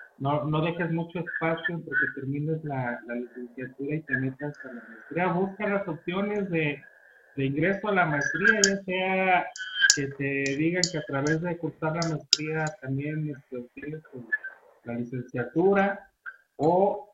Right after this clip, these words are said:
eh, a lo mejor aviéntate con tu tesis o otra forma de titulación para que tampoco dejes mucho espacio titularte y aviéntate a la maestría y el doctorado. Estás joven, estás joven. Creo que a los,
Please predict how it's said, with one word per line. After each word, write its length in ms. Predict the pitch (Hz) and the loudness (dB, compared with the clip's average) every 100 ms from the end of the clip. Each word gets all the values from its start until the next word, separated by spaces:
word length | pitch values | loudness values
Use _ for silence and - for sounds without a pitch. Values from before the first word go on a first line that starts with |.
| - | -4
eh, 800 | 135 135 139 139 135 135 135 - - | 0 2 2 2 2 2 0 -4 -8
a 60 | |
lo 180 | 127 123 | -6 -4
mejor 280 | 123 - 156 | -6 0 2
aviéntate 480 | 165 160 175 - 160 | 4 2 0 -2 -4
con 220 | 147 135 | -4 -6
tu 420 | 131 127 123 123 - | -6 -4 -4 -6 0
tesis 380 | 151 170 190 - | 0 0 -4 0
o 100 | 160 | 2
otra 200 | 160 165 | 2 0
forma 320 | 160 165 175 | -2 -2 0
de 120 | 165 - | -2 -2
titulación 600 | 151 143 135 131 147 156 | -6 -4 -4 -4 -6 -4
para 300 | 165 151 - | -4 -4 -6
que 140 | 135 | -16
tampoco 520 | - 120 139 - 151 | -18 -14 -12 -4 -2
dejes 180 | 147 147 | -2 -6
mucho 240 | 156 160 | -6 -4
espacio 420 | 160 - 151 151 165 | -8 -4 -6 -6 -12
titularte 560 | 165 - 135 143 143 190 | -16 -14 -6 -6 -6 -6
y 100 | 165 | -4
aviéntate 440 | 139 147 165 160 | -4 -6 -8 -10
a 60 | 165 | -10
la 80 | 139 | -8
maestría 640 | 135 131 160 196 208 196 | -8 -8 -10 -8 -6 -6
y 40 | 160 | -6
el 120 | 131 | -8
doctorado. 600 | 135 - 135 180 208 - | -14 -8 -2 0 0 0
Estás 220 | 196 196 - | 0 0 2
joven, 460 | 214 240 196 147 - _ _ | 2 4 2 -2 -10 _ _
estás 300 | - - 180 - | -12 -8 -8 -2
joven. 320 | 220 208 143 - - _ _ - _ | 2 2 4 2 2 _ _ -20 _
Creo 180 | 175 175 | -6 0
que 80 | 165 | 2
a 60 | |
los, 160 | 147 | 2